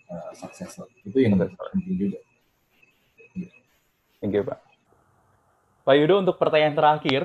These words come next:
Speaker 2: adalah pertanyaan yang mungkin teman-teman pendengar nanti juga mau belajar secara langsung. Beberapa mungkin adalah business practitioner, atau beberapa adalah pengajar yang mau sharing juga ke yang lain, atau mungkin student seperti saya.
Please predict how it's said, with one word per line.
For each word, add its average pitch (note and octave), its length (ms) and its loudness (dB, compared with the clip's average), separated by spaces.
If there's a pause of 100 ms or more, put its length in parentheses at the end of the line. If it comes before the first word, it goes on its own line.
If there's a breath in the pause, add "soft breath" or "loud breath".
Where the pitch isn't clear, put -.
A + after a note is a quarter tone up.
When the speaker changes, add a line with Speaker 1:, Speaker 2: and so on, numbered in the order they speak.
Speaker 2:
adalah C3+ 320 2
pertanyaan B2+ 560 -2
yang C#3+ 80 0
mungkin C3+ 400 -4
teman-teman C3 640 -2
pendengar B2 400 0
nanti B2 400 -6
juga A2 480 -4 (320)
mau B2+ 160 4
belajar A#2+ 320 0
secara A2+ 320 -2
langsung. A#2 400 -4
Beberapa A2+ 400 2
mungkin B2 320 -2
adalah A2+ 240 0
business A2+ 320 -4
practitioner, A#2+ 800 -6 (320 soft breath)
atau A#2+ 240 -2
beberapa A#2 480 2
adalah A2+ 240 0
pengajar A#2+ 560 0
yang A#2 80 -6
mau A2+ 80 -6
sharing A#2 480 -4
juga A2 240 0
ke G#2+ 160 -8
yang G#2+ 160 -8
lain, C3 240 2
atau E3+ 240 -6
mungkin F3 240 -6
student C#3+ 320 -4
seperti - 320 -12
saya. A2+ 480 -4